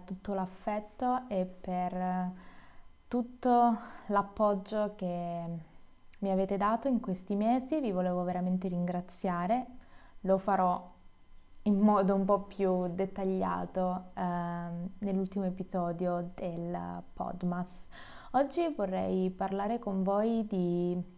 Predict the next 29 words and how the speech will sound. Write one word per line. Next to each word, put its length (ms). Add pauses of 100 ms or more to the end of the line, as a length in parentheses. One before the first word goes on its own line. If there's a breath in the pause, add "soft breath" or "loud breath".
(580)
una, 920
di 400
una 180
cosa 680 (520 loud breath)
a 120
cui 200
stavo 340
pensando 920
qualche 340
ora 200
fa, 220
quando 960 (360 loud breath)
ero 340
in 140
giro 600
a 100
fare 240
una 160
passegg-, 460
la 80
mia 140
solita 360
passeggiata 500
mattutina 540
con 140
il 60
mio 240
cane, 440 (500 loud breath)
che 340